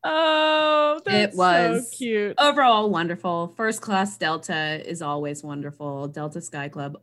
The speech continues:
Speaker 2: always wonderful. And we clinched the N F C North this past weekend. So,
Speaker 1: You know.
Speaker 2: sports.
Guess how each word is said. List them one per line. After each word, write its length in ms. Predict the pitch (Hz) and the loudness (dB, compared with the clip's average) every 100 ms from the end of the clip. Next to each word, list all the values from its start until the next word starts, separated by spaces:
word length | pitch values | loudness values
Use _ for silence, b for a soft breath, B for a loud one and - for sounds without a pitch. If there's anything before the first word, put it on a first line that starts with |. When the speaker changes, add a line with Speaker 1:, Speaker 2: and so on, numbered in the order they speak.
| - | -6
Speaker 2:
always 380 | 156 147 147 147 | -4 -4 -6 -10
wonderful. 640 | 139 139 139 135 139 - _ _ _ _ _ _ 233 | -12 -14 -14 -12 -12 -16 _ _ _ _ _ _ -2
And 160 | 240 | 0
we 80 | 254 | 0
clinched 320 | 254 254 247 | -2 -2 -2
the 80 | 233 | -4
N 80 | 226 | -6
F 80 | 214 | -6
C 120 | 208 | -6
North 260 | 180 143 - _ _ _ _ - | -6 -8 -14 _ _ _ _ -16
this 120 | - | -14
past 300 | - 147 - | -12 -12 -12
weekend. 400 | 147 151 143 151 | -14 -12 -12 -12
So, 420 | - 151 143 147 - - _ _ _ _ _ _ _ _ _ _ _ | -10 -8 -6 -8 -14 -20 _ _ _ _ _ _ _ _ _ _ _
Speaker 1:
You 120 | 415 | -8
know. 260 | 220 143 196 - _ | -6 -8 -14 -20 _
Speaker 2:
sports. 560 | - 165 131 - - | -6 -6 -6 -10 -14